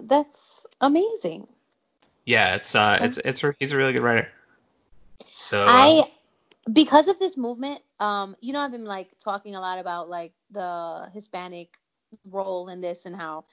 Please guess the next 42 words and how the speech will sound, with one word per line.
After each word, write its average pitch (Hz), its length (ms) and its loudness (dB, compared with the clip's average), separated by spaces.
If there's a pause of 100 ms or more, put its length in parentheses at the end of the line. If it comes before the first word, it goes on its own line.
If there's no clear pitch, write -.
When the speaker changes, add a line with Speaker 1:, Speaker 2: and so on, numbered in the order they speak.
(280)
Speaker 1:
there's 190 180 -6
racism 185 640 -8 (100)
in 190 100 -10
our 180 140 -4
culture 175 480 -8 (120)
and 160 280 -16
all 196 160 -6
of 196 80 -4
that. 165 180 -4 (520)
Speaker 2:
Yes. - 280 -6 (180)
Speaker 1:
Um, 196 420 -4 (480)
and, 196 420 -8 (240)
uh, 185 300 -4
because 202 300 -8
of 202 60 -6
that, 185 100 -4
I 233 60 -4
mean, 254 140 -4
I, 233 60 -2 (160)
this 233 180 -6
book 226 220 -8
I've 180 140 -4
had 185 260 -8 (180)
since - 280 -20
before 185 340 -6
that, 247 300 -4
but 175 260 -6 (120)
I 196 120 -12
picked 196 260 -14
it 180 60 -4
up 175 160 -4
because 180 320 -10
I 180 60 -8
started 185 300 -6
to 202 100 -12
really 185 220 -8
research, 185 500 -8
like, 160 280 -8 (440)
why 220 520 4
are 220 100 -2
we 226 140 -10
racist? 208 540 -8